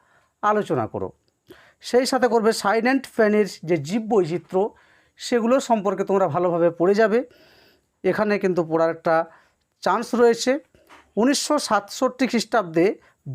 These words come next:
জোট সরকারগুলির যে বৈশিষ্ট্য কী ছিল, সেগুলো সম্পর্কে তোমরা ভালোভাবে আলোচনা করবে। সেই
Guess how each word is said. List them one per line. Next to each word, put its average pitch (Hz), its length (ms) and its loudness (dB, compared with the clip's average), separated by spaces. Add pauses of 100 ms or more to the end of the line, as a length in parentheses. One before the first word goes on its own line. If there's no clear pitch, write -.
জোট 254 200 2 (140)
সরকারগুলির 208 1200 -2
যে 202 80 4
বৈশিষ্ট্য 196 680 0
কী 202 80 -4 (100)
ছিল, 185 180 -2
সেগুলো 202 340 -2
সম্পর্কে 196 460 -4
তোমরা 185 320 0
ভালোভাবে 156 360 2 (560)
আলোচনা 160 520 -2
করবে। 92 240 -10 (1700)
সেই 262 260 -2